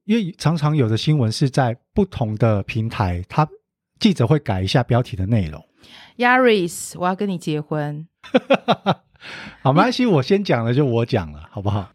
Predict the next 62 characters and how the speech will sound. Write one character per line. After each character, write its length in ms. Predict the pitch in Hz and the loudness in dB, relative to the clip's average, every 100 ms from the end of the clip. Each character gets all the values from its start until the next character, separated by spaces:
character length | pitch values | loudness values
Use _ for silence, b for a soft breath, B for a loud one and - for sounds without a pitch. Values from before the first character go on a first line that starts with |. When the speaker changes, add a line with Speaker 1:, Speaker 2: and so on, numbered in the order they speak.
| _ | _
Speaker 2:
好， 140 | 240 320 - _ | -4 -4 -6 _
送 320 | - 349 277 | -4 0 0
你。 240 | 220 165 156 - | -2 -6 -10 -2
Speaker 1:
我 120 | 135 | 0
们 140 | 139 | 0
台 160 | - 160 | 0 2
湾 180 | 190 202 | 4 2
人 200 | 131 127 | 0 -2
其 120 | 139 | -4
实 240 | 123 127 - - | 0 -2 -2 2
有 120 | 123 | 2
一 40 | 139 | 4
个 140 | 139 | 2
习 220 | - 107 | 0 -6
惯， 220 | 101 117 | 0 0
我 40 | 107 | 2
们 140 | 120 | 0
很 300 | 117 117 101 | 0 0 -2
喜 320 | 117 - 113 101 | -10 -8 0 2
欢 260 | 131 139 | 2 2
把 280 | 147 95 - - | 0 -6 -8 -14
谢 260 | - 196 | 0 2
谢 160 | 131 113 | 2 0
跟 180 | 113 120 | 0 -2
不 140 | - | 0
好 200 | 113 95 | -2 -2
意 40 | 98 | -6
思 160 | - 110 | -10 -4
挂 180 | 110 | -2
在 100 | 104 | 0
嘴 160 | 95 90 | -2 -6
巴 220 | - 85 | -8 -10
上， 240 | - - - _ | -8 -10 -10 _
其 140 | - | -4
实 160 | 120 131 | 0 2
这 140 | 131 | 2
是 160 | 147 147 | 2 2
一 60 | 123 | 2
个 480 | 117 107 98 92 - b b b | 2 2 0 -2 -8 b b b
非 280 | - - 196 | -4 0 2
常 240 | 190 117 | 0 -2
有 160 | 110 113 | 0 0
礼 160 | 110 92 | 0 -2
貌 160 | 110 | -2
的 120 | 92 | -2
行 340 | 87 - 82 85 | -4 -8 -10 -10
为。 180 | 82 - - | -12 -14 0
然 120 | 156 | 2
后 80 | 240 | 4
有 200 | 202 180 | 4 4
一 40 | |
名 200 | 196 170 | 2 2
女 100 | 143 | 2
网 240 | 110 110 123 | 2 2 2
友 220 | 117 90 | 2 0
呢， 200 | 92 90 | -2 -2
她 140 | - 147 | -4 -2
在 160 | 147 | 0
D 200 | - 151 | 0 0
卡 280 | 151 - 117 | 0 0 0
发 260 | - 104 98 | -2 -4 -2
文， 240 | 90 85 | -4 -10